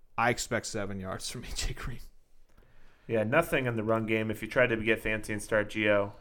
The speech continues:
Speaker 2: eight for thirty. So nothing going on there.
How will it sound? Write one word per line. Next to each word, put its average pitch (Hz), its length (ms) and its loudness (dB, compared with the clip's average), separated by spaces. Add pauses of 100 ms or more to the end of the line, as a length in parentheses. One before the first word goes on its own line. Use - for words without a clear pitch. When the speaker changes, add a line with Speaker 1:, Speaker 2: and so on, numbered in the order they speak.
Speaker 2:
eight 113 180 0
for 107 120 -6
thirty. 101 440 -2 (460)
So 98 420 -2
nothing 107 320 -4
going 107 260 0
on 104 180 0
there. 107 360 2